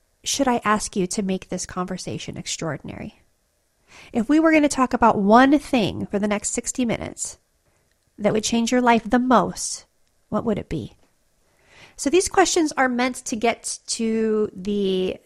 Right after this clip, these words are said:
the main thing that comes to mind when they think of something that they wanna shift or, or grow or change in their life. Um,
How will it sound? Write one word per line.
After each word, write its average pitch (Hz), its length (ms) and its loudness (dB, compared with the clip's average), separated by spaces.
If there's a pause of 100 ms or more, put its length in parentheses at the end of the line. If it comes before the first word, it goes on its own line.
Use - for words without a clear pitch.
the 196 140 -2
main 262 580 0
thing 226 460 -4
that - 140 -8
comes 208 300 -8
to 220 120 -4
mind 180 320 -2
when 180 80 -4
they 180 100 -2
think 202 200 -6
of 175 80 -6
something 180 340 -4
that 196 120 -10
they 180 100 -2
wanna 170 180 -2
shift - 560 -2
or, 175 300 -6
or - 160 -10
grow 262 480 0
or 180 100 -2
change 180 380 -8
in 170 40 -6
their 131 120 -6
life. 98 240 -8 (340)
Um, 254 220 0